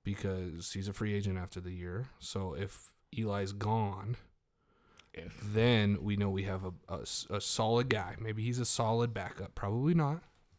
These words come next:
Speaker 1: right? Everybody wants to go, n-, probably not. But maybe he's a solid guy. Then that way you have a backup quarterback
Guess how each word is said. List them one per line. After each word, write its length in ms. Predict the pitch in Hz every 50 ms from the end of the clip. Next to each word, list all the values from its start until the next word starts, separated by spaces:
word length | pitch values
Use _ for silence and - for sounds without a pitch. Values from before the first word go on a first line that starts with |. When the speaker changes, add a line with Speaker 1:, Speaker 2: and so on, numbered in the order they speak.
| -
Speaker 1:
right? 200 | - 113 113 123 -
Everybody 300 | 104 101 104 110 113 123
wants 260 | 123 123 123 120 -
to 60 | -
go, 140 | - 127 131
n-, 220 | 131 131 135 113 -
probably 280 | - 101 98 104 120 156
not. 240 | 165 127 117 139 - - - - - - - - - - _
But 240 | - 98 95 76 - - - -
maybe 300 | - 104 104 101 101 104
he's 180 | 107 113 113 117
a 40 | 113
solid 360 | - - 101 101 104 110 107
guy. 240 | 101 101 - 87 92 98
Then 140 | 98 95 101
that 120 | 101 98
way 100 | 98 104
you 120 | 104 101 107
have 100 | 104 104
a 60 | 101
backup 400 | 101 107 104 98 - 127 143 -
quarterback 640 | - 131 120 113 110 104 101 101 98 101 - -